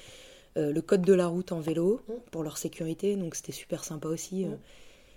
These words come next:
Speaker 1: et leur apprendre, ben, c'est quoi l'intérêt du vélo et pourquoi on n'utilise pas la voiture, euh, chez Solentiel, euh, pourquoi, euh,
Speaker 2: Ouais.
Speaker 1: on fait ce choix d'écologie pour accompagner le projet social.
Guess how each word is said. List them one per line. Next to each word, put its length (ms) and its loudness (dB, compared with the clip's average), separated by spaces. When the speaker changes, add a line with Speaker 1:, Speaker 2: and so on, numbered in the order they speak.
Speaker 1:
et 180 6
leur 220 0
apprendre, 400 0
ben, 340 -4
c'est 140 -10
quoi 160 -2
l'intérêt 320 -2
du 100 -6
vélo 220 4
et 60 -4
pourquoi 260 -2
on 20 0
n'utilise 360 -2
pas 120 -4
la 120 0
voiture, 480 -2
euh, 80 -2
chez 160 -6
Solentiel, 720 -4
euh, 240 -4
pourquoi, 320 -8
euh, 160 -4
Speaker 2:
Ouais. 340 -14
Speaker 1:
on 80 -4
fait 160 2
ce 160 -4
choix 240 4
d'écologie 720 0
pour 180 -6
accompagner 540 -2
le 80 0
projet 280 -6
social. 720 -4